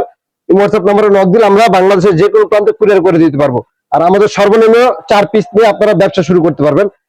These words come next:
মনে রাখবেন, এটা কিন্তু বাংলাদেশের সবচেয়ে বৃহত্তম পাইকারি মার্কেট ইসলামপুর,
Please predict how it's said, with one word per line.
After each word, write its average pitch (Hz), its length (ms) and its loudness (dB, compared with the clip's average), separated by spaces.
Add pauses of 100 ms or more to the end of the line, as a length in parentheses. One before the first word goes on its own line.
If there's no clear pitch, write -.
(160)
মনে 196 160 2
রাখবেন, 190 240 2
এটা 208 120 2
কিন্তু 214 240 2 (420)
বাংলাদেশের 202 480 2
সবচেয়ে 202 400 0
বৃহত্তম 214 320 0
পাইকারি 202 280 0
মার্কেট 190 280 0
ইসলামপুর, 151 480 -2